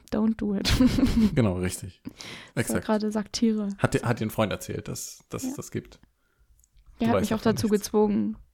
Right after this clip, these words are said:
Speaker 1: und hat
Speaker 2: Das zu
Speaker 1: gesagt, dass
Speaker 2: gucken.
Speaker 1: er, ja, n-, das hier zu erzählen. Er steht grad neben mir und, ja.
Speaker 2: Ja.
Speaker 1: Er, ja.
Speaker 2: Okay, gut. Liebe Grüße.
Speaker 1: Liebe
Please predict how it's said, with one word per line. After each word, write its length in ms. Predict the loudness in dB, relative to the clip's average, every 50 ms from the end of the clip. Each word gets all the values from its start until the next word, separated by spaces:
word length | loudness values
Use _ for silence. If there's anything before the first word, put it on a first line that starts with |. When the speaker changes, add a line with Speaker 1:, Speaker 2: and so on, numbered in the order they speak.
| _ _ -4
Speaker 1:
und 80 | -2
hat 180 | -2 -2 0 -2
Speaker 2:
Das 60 | 0
zu 140 | 0 2 0
Speaker 1:
gesagt, 100 | 2 2
dass 120 | 0 0 0
Speaker 2:
gucken. 80 | 0 2
Speaker 1:
er, 220 | 2 2 2 0 -2 -8 -20 -20 -20 -20 -20 -20 _ _ -14
ja, 60 | -10 -2
n-, 400 | 2 4 4 4 4 4 2 2
das 180 | 2 2 2 2
hier 140 | 0 -2 -2
zu 120 | -2 -4 -4
erzählen. 480 | -2 0 0 0 0 0 -2 -4 -4 -4
Er 300 | -4 -2 -2 -2 -4 -6
steht 280 | -4 0 2 2 2 2
grad 140 | 2 2
neben 200 | 4 4 4 6
mir 200 | 6 4 4 2
und, 400 | 2 0 0 -2 -4 -6 -12 -20 _ _ _ _ _ -10 -8
ja. 200 | -8 -8 -8 -12 _ _ _ _ _ _ _ 0
Speaker 2:
Ja. 160 | 0 0 -2 -4 _ _ _ _ _ _ _ _ _ _ _ _ _ -6
Speaker 1:
Er, 340 | -2 0 0 0 0 -2 -4 -8 -16 -18 -18 _ _ _ -8
ja. 240 | -6 -6 -6 -8 -10 _ _ _ _ _ _ _ _ _ -2
Speaker 2:
Okay, 360 | 0 0 0 2 0 0 0 -2 -6 -12 _ _ _ _ _ _ -6
gut. 260 | -4 -4 -4 -4 -8 -20 _ _ _ 2
Liebe 180 | 2 4 4 2
Grüße. 320 | 0 -2 -4 -6 -8 -12 -12 -12 -12 -14 _ _ _ _ -20 _ _ _ -20 -20 -20 _ _ _ _ _ _ _ _ _ _ _ _ _ _ _
Speaker 1:
Liebe 120 | _ _